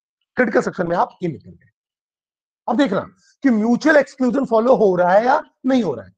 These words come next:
अभी अब क्या हो रहा है कि S जो है आपका क्रिटिकल section में है, sorry, P वन जो प्रोसेस है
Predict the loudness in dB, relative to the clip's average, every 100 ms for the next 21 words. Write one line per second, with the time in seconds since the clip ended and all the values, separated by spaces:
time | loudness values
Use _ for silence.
0 | _ _ -6 0 2 2 2 2 4 2
1 | 2 -2 -8 _ _ -10 -4 -4 -4 0
2 | 4 4 2 2 0 0 _ _ _ -10
3 | -8 -10 -8 -4 -2 -2 -4 -6 _ _
4 | -2 0 -2 -4 -6 -4 -4 -2 -2 -4
5 | -2